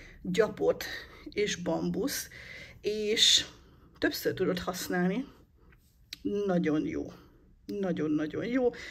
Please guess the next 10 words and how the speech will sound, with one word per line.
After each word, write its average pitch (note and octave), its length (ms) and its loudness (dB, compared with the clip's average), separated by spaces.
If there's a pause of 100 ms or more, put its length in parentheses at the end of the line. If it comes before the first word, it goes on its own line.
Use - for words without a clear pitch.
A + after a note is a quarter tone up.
(200)
nagyon F3+ 640 0
cuki, F#3+ 520 -2 (280)
kevesebb F#3 480 0
hulladék, F3 600 2
több F3+ 200 -2
szépség, F#3+ 540 2
ugye E3+ 160 -2
figyeljünk E3 640 0
oda F3 440 -2
mindenről. F3+ 640 2